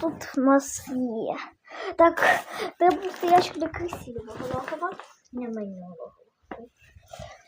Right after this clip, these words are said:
Красивого може і тут буде. І тут треба якийсь менший, менший. Окей. Треба два ящика. Іде почти пустий той.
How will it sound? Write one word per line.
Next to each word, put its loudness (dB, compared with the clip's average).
Красивого -2
може 0
і -2
тут -8
буде. -14
І -8
тут -2
треба -2
якийсь -12
менший, -4
менший. -2
Окей. 0
Треба 4
два 10
ящика. 4
Іде 6
почти 2
пустий 6
той. 4